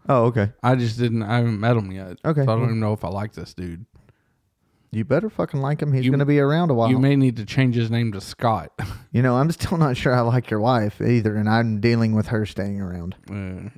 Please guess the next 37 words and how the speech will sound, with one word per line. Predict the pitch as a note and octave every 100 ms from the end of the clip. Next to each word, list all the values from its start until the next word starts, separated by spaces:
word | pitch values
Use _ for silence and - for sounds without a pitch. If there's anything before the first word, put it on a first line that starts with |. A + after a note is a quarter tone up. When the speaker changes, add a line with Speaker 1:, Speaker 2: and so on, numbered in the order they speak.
| _
Speaker 2:
there | -
ain't | B2 G#2
no | A2
getting | G#2+ G#2
rid | F#2+ G2
of |
that | F#2+ -
one. | E2+ E2 - -
Speaker 1:
No. | G#2 F#2+ F2 -
Speaker 2:
Uh, | - C#3+ C#3+ B2 G2+ E2+ -
Speaker 1:
I | C#3 E3+
would. | G#3+ F3+ -
I | B2+ C3+
honestly | C3+ C3+ B2+ C3+
would | A#2 A2
be | A2+
pissed | - C3 -
off | D3+ G3 -
at | A2+ -
you | C3
if | A#2+ G#2+
you | A#2
did. | A2 D3 G#2+ A2 - - - - _ _ _ - -
I | B2
would | B2+
tell | C3
you | B2 A#2+
that's | B2 -
the |
dumbest | G#2 G2+ C3+ C3+ A#2
decision | B2+ C#3 B2+ B2
you've | B2 A#2+
ever | A#2 A#2
made | A#2+ B2
in |
your | A2+
life, | A2 B2 A#2+